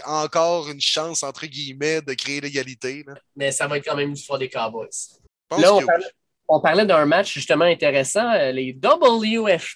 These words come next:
Speaker 2: T qui s'en vont jouer à Philadelphie contre les Eagles. Un match important pour les deux équipes qui sont à six sept. Puis, euh, en passant, les Eagles, un et quatre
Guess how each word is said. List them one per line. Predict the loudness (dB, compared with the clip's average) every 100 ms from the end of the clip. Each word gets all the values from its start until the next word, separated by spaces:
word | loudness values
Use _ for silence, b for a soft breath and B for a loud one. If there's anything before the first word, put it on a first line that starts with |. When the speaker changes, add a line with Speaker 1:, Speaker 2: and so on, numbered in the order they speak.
| -10
Speaker 2:
T | -8 -6 -8 -14 _ _
qui | -6
s'en | -4 -2
vont | -4 -6
jouer | -4 -4 -4 -4
à | -8
Philadelphie | -4 -4 -2 -4 -8 -12 -6
contre | -8 -8
les | -10
Eagles. | -4 -4 0 0 0 -4 -10 -12 b b b b
Un | 2
match | 2 2 0
important | 2 2 2 0
pour | 0 -2
les | 2
deux | 2 2
équipes | -2 -4 -6
qui |
sont | -4 -2 -2
à |
six | -2 -4 -4
sept. | -4 -4 -2 -2 -4 -10 _ _ _ _
Puis, | -12 -6 -2
euh, | 0 0 0
en | 0
passant, | 0 0 0
les | -2
Eagles, | -2 0 2 0 -6 -10 -2
un | 0 -2
et | -6 -12 _
quatre | -8 -8 -10